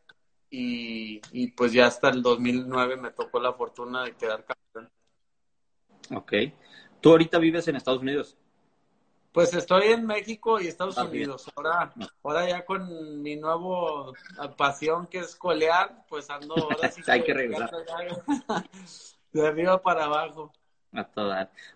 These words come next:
Speaker 2: Oye, güey, pero a ver, bueno, y luego dices, "Me voy a ir, chingue su madre, voy para allá". Y este, ¿dónde me voy a quedar? ¿Dónde voy a vivir? Eh, ¿con quién me voy a ir solo? ¿Cómo fue todo eso?
Speaker 1: Fíjate que, que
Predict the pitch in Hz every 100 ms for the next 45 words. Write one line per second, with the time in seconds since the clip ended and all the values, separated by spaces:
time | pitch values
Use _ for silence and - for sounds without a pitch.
0 | - 139 160 156 151 147 143 151 143 135
1 | 147 127 135 156 202 - _ _ _ -
2 | 135 147 127 123 127 156 170 127 - _
3 | - 156 180 156 110 98 113 139 151 107
4 | - _ - 127 120 110 - - 113 107
5 | 101 _ - _ _ - - 117 147 165
6 | 156 147 147 143 147 170 165 160 160 156
7 | 151 135 151 160 165 - - - - 123
8 | 120 135 147 139 143 151 139 139 165 175
9 | 170 - - _ - - - _ _ _
10 | _ _ _ _ _ _ 135 151 160 156
11 | 151 143 208 - 247 226 214 - - 190
12 | 185 180 185